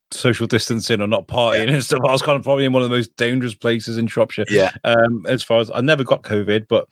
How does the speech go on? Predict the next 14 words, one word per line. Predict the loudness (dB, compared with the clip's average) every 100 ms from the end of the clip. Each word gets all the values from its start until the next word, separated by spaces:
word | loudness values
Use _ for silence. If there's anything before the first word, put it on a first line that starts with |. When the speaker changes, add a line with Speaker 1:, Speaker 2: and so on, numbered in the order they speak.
| -16 -20 -20 _
Speaker 1:
yeah, | 0 2
I | 2
was | 0
going | 0 0 2
back | 0 -2
and | -10
to | -10
from | -4 -2
work. | 0 0
And | -2 -2
I'm | 0
not | 0 -2
saying | -2 0 2 0
that | -2